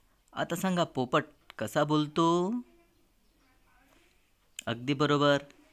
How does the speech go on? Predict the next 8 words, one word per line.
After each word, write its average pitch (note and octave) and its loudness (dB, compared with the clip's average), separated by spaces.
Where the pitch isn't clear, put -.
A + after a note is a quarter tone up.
पोपट A2+ -2
हा B2+ 6
मिठू A#2+ -4
मिठू D#3+ -2
बोलतो. G3+ 0
इथे D#3 -2
मिठू F#3 -2
मिठू B2+ -4